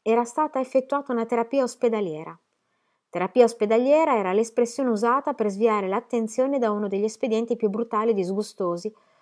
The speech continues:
a cui ricorrevano le autorità carcerarie. Nessuna legge consentiva quelle pratiche, se non per soggetti certificati come malati di mente,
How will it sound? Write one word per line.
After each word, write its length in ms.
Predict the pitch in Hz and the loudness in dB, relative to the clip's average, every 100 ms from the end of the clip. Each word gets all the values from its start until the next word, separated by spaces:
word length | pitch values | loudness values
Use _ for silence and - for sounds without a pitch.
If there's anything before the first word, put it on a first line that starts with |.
| _ | _
a 100 | 214 | -4
cui 140 | 233 277 | 0 0
ricorrevano 540 | 247 277 240 208 220 | 2 2 2 2 0
le 80 | 202 | -2
autorità 420 | 175 208 202 175 | -2 -4 -4 -6
carcerarie. 720 | - 185 - 185 151 156 160 - _ _ _ _ _ _ _ _ _ _ - | -6 -8 -8 -8 -10 -12 -14 -16 _ _ _ _ _ _ _ _ _ _ -10
Nessuna 360 | 175 - 180 | -8 -4 2
legge 320 | 208 233 196 | 4 6 4
consentiva 540 | 196 180 180 175 202 180 | -2 -6 -8 -2 -2 0
quelle 220 | 190 175 | -2 -2
pratiche, 560 | 185 170 180 175 185 _ _ _ _ | 2 0 0 -8 -12 _ _ _ _
se 160 | - | 2
non 160 | 254 294 | 2 4
per 140 | 254 | 2
soggetti 460 | 226 220 254 302 220 | 2 0 2 -2 -2
certificati 720 | 202 - 196 233 294 311 254 | -4 -4 -8 -2 2 2 0
come 180 | 220 202 | -4 -4
malati 400 | 196 214 233 208 | -2 -2 -2 -2
di 120 | 202 | -4
mente, 460 | 160 156 160 170 | -6 -14 -14 -16